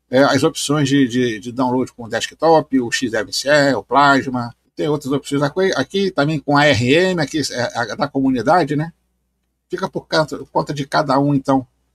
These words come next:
aí a escolha. Eu sempre prefiro o Gnome mesmo e tá acabado. Então, é isso aí. Se você gostou do vídeo, já, já sabe, né? Você, você assina o canal, dá um joinha, comenta, mostra pros amigos, divulga nas redes sociais, peida, fuma.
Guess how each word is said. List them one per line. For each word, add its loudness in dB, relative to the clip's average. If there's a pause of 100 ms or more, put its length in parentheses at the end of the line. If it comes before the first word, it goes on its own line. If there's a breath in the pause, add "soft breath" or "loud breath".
(220)
aí 2
a 2
escolha. -4
Eu -2
sempre -2
prefiro -2
o -2
Gnome 2
mesmo 0
e -6
tá -2
acabado. -2 (200)
Então, 2
é 2
isso -2
aí. -2
Se -12
você -6
gostou -4
do 0
vídeo, -2
já, -2
já 2
sabe, -10
né? -12
Você, -4 (680)
você -4
assina -4
o -10
canal, 4 (600)
dá -4
um -4
joinha, -2
comenta, -4 (680)
mostra 0
pros -2
amigos, 4
divulga 2
nas 2
redes 0
sociais, 0
peida, 0
fuma. 2